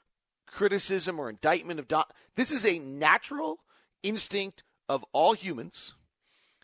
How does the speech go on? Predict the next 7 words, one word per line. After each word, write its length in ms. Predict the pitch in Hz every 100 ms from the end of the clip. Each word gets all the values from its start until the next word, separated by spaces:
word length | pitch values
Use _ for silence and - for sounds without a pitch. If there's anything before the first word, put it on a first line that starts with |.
| _ -
particularly 800 | 160 - - 262 370 339 269 277
of 160 | - 151
young 440 | 139 175 208 208 - _ _ _ _ _ _ _ _ _ _ _ _ _ _ _
players 380 | 190 180 175 -
who 120 | 165
have 140 | 131
not 280 | 139 170 226